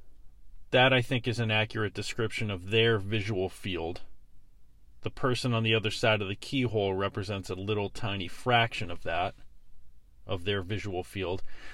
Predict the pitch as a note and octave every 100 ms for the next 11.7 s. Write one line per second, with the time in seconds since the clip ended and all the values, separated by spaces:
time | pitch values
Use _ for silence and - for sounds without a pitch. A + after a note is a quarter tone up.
0 | - - D3 C3 - F#3+ F#3+ F#3+ D#3 C#3+
1 | C#3 C3+ B2+ D3+ A#2+ A2 G#2 G2 F3 C3+
2 | G#2+ A#2 B2 A#2+ A2+ A2+ G#2 - F3 F3+
3 | B2 F#2 E2+ A#2+ - - - G3+ G3 E3+
4 | B2 B2 A#2+ E2 - - - - - -
5 | C3 A2 G2 - - - - - - -
6 | A#2+ - D#3 - A#2 - B2 A#2 A2+ A2+
7 | A2 G2+ - F#2 F#2 F2+ - - - -
8 | - - B2 - C3+ A2 - - - -
9 | - - - - - C#3 D3+ A#2 C#3+ -
10 | A2 G2 A#2 A#2 - F#3+ F#3 G3 E3 D#3+
11 | - B2 C3+ A2+ F#2+ G2